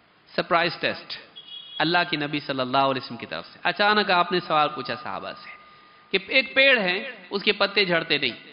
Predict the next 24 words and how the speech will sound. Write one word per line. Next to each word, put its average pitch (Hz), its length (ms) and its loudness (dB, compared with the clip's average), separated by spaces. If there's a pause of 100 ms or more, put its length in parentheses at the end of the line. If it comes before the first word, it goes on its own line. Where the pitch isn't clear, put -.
(180)
और 175 120 4
उसकी 190 180 -4
मिसाल 202 340 0
मोमिन 208 340 2
की 165 100 -4
तरह 117 200 0
है, 98 120 -4 (280)
बताओ 131 420 0
कौन 117 140 -6
सा 101 140 -10
पेड़ - 260 -16
है? - 100 -12 (1400)
"फ़वक़अ 202 480 6
अन्नासु 190 460 2
फ़ी 170 180 0
शजरिल 170 500 0
बवादी", 110 580 0 (600)
साहबा 226 600 2 (600)
अपने 165 280 -2
अपने 151 260 -6
जहन 135 220 -4
में 139 140 -6
जो 123 140 -4
आया, 123 320 2